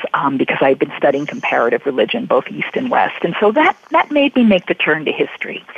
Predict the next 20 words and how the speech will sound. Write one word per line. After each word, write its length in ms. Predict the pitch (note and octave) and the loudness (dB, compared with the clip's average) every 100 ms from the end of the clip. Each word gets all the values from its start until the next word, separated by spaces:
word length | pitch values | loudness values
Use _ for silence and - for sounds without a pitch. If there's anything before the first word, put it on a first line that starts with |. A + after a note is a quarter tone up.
| - - - - | -16 -14 -16 -8
And 100 | - | 0
then 120 | A3+ B3+ | 4 4
I 100 | B3+ | 4
went 220 | G3 G3 | 2 0
and 100 | G3 | 0
got 120 | E3+ | 0
a 40 | |
P 200 | E3 - | 0 0
H 180 | D#3+ - | 0 0
D 140 | - C#3+ | -4 -4
at 180 | - - | -4 -6
Princeton 600 | - G3 - - C#3 G3 | -4 -4 -4 -6 -4 -4
in 120 | F3 | -2
American 460 | D3+ C#3+ D3+ G3+ | 0 2 2 0
history, 440 | F3 - - C#3 D4 - _ _ | -4 -4 -6 0 0 0 _ _
and 320 | - F3 E3+ E3+ | 0 2 4 4
I 140 | D#3+ | 4
was 160 | E3 E3+ - | 4 0 -2
fortunate 460 | - A3+ - F#4+ F4 | 0 0 0 -2 0
to 120 | C4 | -2